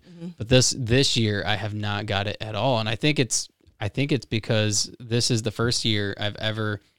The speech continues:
Speaker 2: I've ever, like, during the wintertime pushed having, like, a morning routine, getting up
Speaker 1: Yeah.
Speaker 2: and working out, and
Speaker 1: Yeah.
Speaker 2: then, um, like, journaling and goal setting,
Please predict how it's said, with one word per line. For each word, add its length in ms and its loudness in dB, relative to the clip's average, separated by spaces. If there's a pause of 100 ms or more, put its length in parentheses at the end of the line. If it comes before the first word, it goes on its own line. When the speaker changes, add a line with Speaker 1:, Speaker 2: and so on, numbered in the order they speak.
(600)
Speaker 2:
I've 140 0
ever, 300 4
like, 140 4
during 220 6
the 60 4
wintertime 460 2
pushed 340 -2
having, 300 2
like, 120 -2
a 60 -4
morning 380 -2
routine, 400 -2
getting 340 -2
up 200 0
Speaker 1:
Yeah. 260 -2
Speaker 2:
and 200 -12
working 380 2
out, 400 2
and 80 -4
Speaker 1:
Yeah. 80 0
Speaker 2:
then, 260 2 (400)
um, 300 0
like, 200 -6
journaling 440 2
and 140 -2
goal 240 0
setting, 420 -6